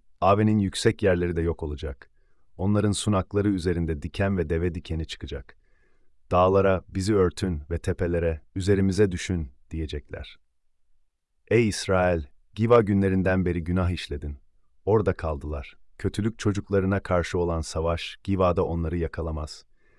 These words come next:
İstediğim zaman onları cezalandıracağım ve iki suçlarına bağlı oldukları zaman uluslar onlara karşı toplanacak.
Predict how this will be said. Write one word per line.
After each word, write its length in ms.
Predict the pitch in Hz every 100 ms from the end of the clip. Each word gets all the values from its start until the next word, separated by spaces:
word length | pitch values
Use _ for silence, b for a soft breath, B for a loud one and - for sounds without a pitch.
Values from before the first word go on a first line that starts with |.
| _ -
İstediğim 520 | 92 - 104 110 120
zaman 240 | 101 101 98
onları 340 | 92 95 90
cezalandıracağım 1000 | 92 85 85 82 82 80 80 87 80 76 - - _ 87
ve 80 |
iki 200 | 92 -
suçlarına 580 | 120 110 - 101 98 95
bağlı 260 | 90 90 98
oldukları 480 | 92 87 - 90 87
zaman 400 | 85 80 82 73 _ -
uluslar 440 | 101 101 - 104
onlara 360 | 101 92 92 98
karşı 320 | 85 82 -
toplanacak. 760 | - 76 76 76 73 - -